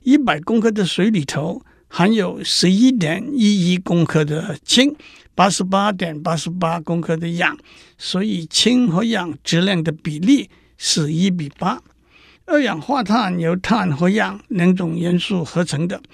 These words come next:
一百公克的二氧化碳里头含有二十七点三公克的碳和七十二点七公克的氧，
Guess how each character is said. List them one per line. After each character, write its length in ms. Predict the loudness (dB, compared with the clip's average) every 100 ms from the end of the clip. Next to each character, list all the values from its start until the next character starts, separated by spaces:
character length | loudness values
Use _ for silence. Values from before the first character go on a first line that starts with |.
| -20 -20 -10
一 140 | -2 2
百 200 | 2 2
公 200 | 2 4
克 180 | 4
的 140 | 2 -2 0
二 100 | 2
氧 200 | 2 -2
化 200 | -2 -2
碳 240 | 0 -2
里 80 | -2
头 360 | -4 -2 -2 -4 -8 -20
含 240 | _ 2 4
有 240 | 2 -2 0
二 160 | 2
十 180 | 2 0
七 240 | 2 4
点 240 | 4 0 -6
三 260 | -2 -2
公 220 | 0 -2 -2
克 160 | -2
的 100 | -4 -6
碳 320 | -4 -4 -4 -14 _ _ _
和 480 | -2 2 2 0 -2
七 180 | 2 2
十 160 | 2
二 180 | 2 2
点 200 | 2 -4
七 220 | -4 -2
公 220 | 0 0 0
克 100 | -2
的 160 | 0 -2
氧， 260 | -2 -4